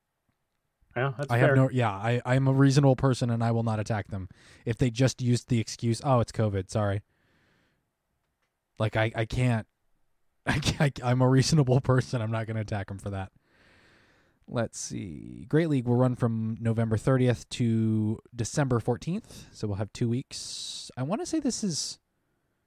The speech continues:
Speaker 2: like it was before. Two weeks, two weeks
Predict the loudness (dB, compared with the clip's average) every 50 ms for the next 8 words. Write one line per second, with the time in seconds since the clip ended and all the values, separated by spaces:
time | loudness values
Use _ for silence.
0 | _ _ _ _ _ _ _ _ _ _ _ _ -4 -2 0 0 0 0 0 2
1 | 2 2 2 2 0 -2 0 0 0 0 0 -2 0 0 2 2 2 0 -2 -6
2 | -12 -10 -4 -2 0 0 2 2 0 -2 -2 -6 -10 -10 -10 -12 -14